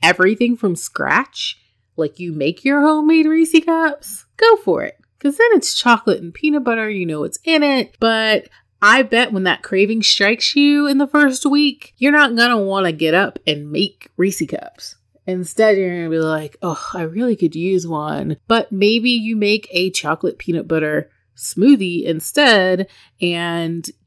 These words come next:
get some protein in there by throwing in some Greek yogurt, and you have a nice high protein food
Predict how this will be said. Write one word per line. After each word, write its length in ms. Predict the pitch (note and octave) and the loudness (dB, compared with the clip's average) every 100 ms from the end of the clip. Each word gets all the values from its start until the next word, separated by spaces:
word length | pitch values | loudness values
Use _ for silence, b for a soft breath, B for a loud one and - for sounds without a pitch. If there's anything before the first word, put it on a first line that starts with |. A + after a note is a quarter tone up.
| _ | _
get 220 | G#3 - | 0 0
some 220 | - E3 | -2 -6
protein 360 | D#3+ G3+ G3+ G3+ | 2 2 4 0
in 120 | F3 | -2
there 160 | F3 E3 | -2 -2
by 100 | D#3 | -2
throwing 260 | E3+ F3 | -2 -2
in 140 | E3 D#3+ | -4 -6
some 180 | - D#3 | -6 -4
Greek 300 | D#3+ D3+ G#3 | -2 0 0
yogurt, 540 | G#3 F3 D#3+ E3 - | 0 0 0 2 0
and 180 | D#3 D#3+ | -2 -4
you 80 | D3 | -6
have 480 | D3 D#3 D#3+ E3 D3 | -2 2 2 0 -4
a 320 | D#3+ D3+ D3+ | -4 -4 -6
nice 380 | D#3 D#3 E3 - | -2 -2 0 -4
high 240 | - - F#3 | -6 -6 -4
protein 800 | G3 F3 - F3+ E3+ E3+ E3 E3 - | 0 0 0 -4 -4 -8 -8 -10 0
food 580 | B3 A3 E3+ E3+ F#3 | 4 6 6 4 0